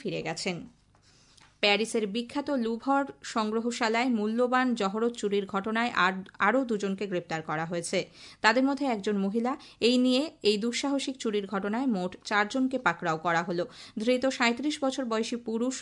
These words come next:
ও আটত্রিশ বছর বয়সী মহিলার বিরুদ্ধে চুরি সংগঠিত করা ও চক্রান্তের অভিযোগ আনা হয়েছে। ক্যারিবিয়ান অঞ্চলে মাদক বিরোধী অভিযানের সময় সামরিক শক্তির অতিরিক্ত ব্যবহারের জন্য রাশিয়া মার্কিন যুক্তরাষ্ট্রের তীব্র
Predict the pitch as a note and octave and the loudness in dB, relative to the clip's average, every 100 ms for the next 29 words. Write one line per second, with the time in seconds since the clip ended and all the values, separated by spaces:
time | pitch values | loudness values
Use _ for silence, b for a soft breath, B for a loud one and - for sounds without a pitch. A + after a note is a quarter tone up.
0 | - - G3+ G3 G3+ B3 C4 A#3+ A3+ A#3+ | -12 -4 2 2 2 -2 -4 -2 -2 -4
1 | G#3+ G#3 G#3 G#3+ F#3+ G#3+ G#3+ G3+ F#3+ A3+ | -2 -4 -2 -2 -2 -2 -4 -2 -2 -2
2 | A#3+ A#3 - B B B - C4+ C#4+ C#4+ | 0 -2 -4 B B B -2 2 2 2
3 | G#3+ G#3+ A3 A3+ A#3 B3+ B3+ B3 B3 - | 0 0 0 -2 -2 -4 0 2 2 2
4 | G#3+ G#3+ G3 - B3+ B3 A#3+ G3+ G3 A3+ | -2 0 -4 -2 -4 -2 -4 -4 -4 -2
5 | A#3 A3+ F#3 E3 E3 F3 E3 G3 F3+ - | -2 -2 -4 -4 -6 -6 -4 -2 -4 -6
6 | _ _ _ - B B B B B B | _ _ _ -20 B B B B B B
7 | - A3+ B3 D4+ F4+ F#4+ E4+ E4 E4 D#4+ | 4 6 6 2 -2 -2 -4 -4 -4 -2
8 | E4 B3+ A3 A#3 D4+ C#4 D4+ D4+ D4+ C#4 | 0 2 4 2 0 -2 0 0 2 2
9 | C4 C4+ C4 B3+ B3 A#3 B3+ - G3+ G#3+ | 0 0 -2 -2 0 0 0 -2 -2 0
10 | A#3 - G3+ - G#3+ A#3 A#3+ D4+ D4+ D4 | -2 -4 -4 -2 -2 -2 -2 -4 -6 -6
11 | G3+ F#3 G#3+ A#3+ B3 B3+ A#3 F3 B B | -2 -2 -2 -2 -2 -2 -2 -2 B B
12 | B G#3+ A3 - D4+ C4 A3+ D4 C#4+ C#4 | B 6 6 2 0 2 0 -2 -4 -6
13 | C4 C4+ C4+ - C4+ C4+ B3+ | -2 -2 -2 -4 -4 -4 0